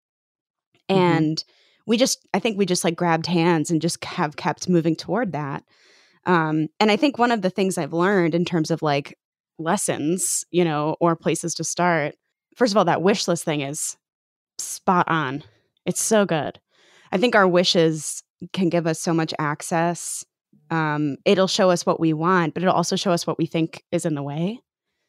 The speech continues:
Speaker 1: Mm-hmm.
Speaker 2: So I think that's super powerful if we're willing to be vulnerable enough to actually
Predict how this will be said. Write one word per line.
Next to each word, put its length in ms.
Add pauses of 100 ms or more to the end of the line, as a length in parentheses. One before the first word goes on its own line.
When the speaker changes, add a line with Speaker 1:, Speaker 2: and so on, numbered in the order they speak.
(120)
Speaker 1:
Mm-hmm. 180
Speaker 2:
So 60
I 40
think 140
that's 160
super 220
powerful 540 (760)
if 180
we're 80
willing 300
to 100
be 420 (380)
vulnerable 480
enough 240
to 160
actually 460